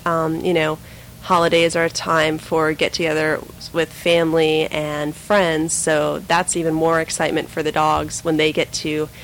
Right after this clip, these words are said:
hang out with members of the extended pack, whether that be, um, you know, other adults, uh, children are normally involved, other dogs as well,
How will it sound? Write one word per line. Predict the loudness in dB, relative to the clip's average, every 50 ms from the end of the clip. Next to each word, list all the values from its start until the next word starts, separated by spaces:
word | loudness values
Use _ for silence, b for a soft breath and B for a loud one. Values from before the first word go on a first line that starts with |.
| B B B B 0
hang | 4 6 6
out | 6 4 2
with | 0 0 2
members | 2 2 2 2 2 0 2
of | 0 -2 0 -2
the | -2 -2
extended | -2 -2 -4 -6 -4 -2 0 0 2 0 0 -4 -6 -10
pack, | -10 -6 -2 -2 -2 -2 -4 -8 -14 B B B B B B -6
whether | -2 0 2 2
that | 2 2 0 0 -2 -4
be, | -4 -2 -2 -2 -2 -2
um, | -2 -2 0 0 0 -2 -4 -6 -6 -4
you | -2 0
know, | 0 0 0 -2
other | -2 -2 -4 -4 -6 -6 -4
adults, | 0 0 2 2 2 2 2 2 0 -2 -6 -10 -10 -8 -6
uh, | -4 -4 -4 -4
children | -6 -4 0 2 2 4 4 4 4 4 4
are | 2 2 0 0 0
normally | 0 0 2 2 0 0 0 0 0
involved, | 0 -2 -2 0 0 2 2 2 2 0 0 -2 -4
other | -4 -2 -2 0 0 -2
dogs | 0 2 2 4 4 4 2 0 -2 -4 -8
as | -10 -6 -2
well, | 0 2 2 2 2 0 -2